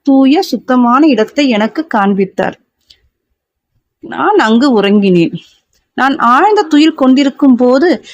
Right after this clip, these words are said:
அம்மனிதன் சுவட்டை கன்னம் வைத்து உள்ளே நுழைந்து என் பையில் இருந்த பணத்தை எல்லாம் கத்தரித்து எடுத்துக்கொண்டான்.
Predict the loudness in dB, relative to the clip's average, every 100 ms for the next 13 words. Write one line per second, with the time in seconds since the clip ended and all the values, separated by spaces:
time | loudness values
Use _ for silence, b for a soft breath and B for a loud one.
0 | B -2 0 2 2 0 0 0 b b
1 | -4 -2 -2 -2 -4 -2 -4 _ -6 -2
2 | 0 0 0 -2 -2 -2 0 0 -2 -2
3 | 0 -2 0 0 0 -4 -8 _ _ _
4 | _ _ _ 0 0 0 0 0 2 2
5 | 2 0 -2 -2 -2 -4 -4 0 0 0
6 | -2 -6 -2 -2 0 0 0 0 -4 -4
7 | -2 0 -2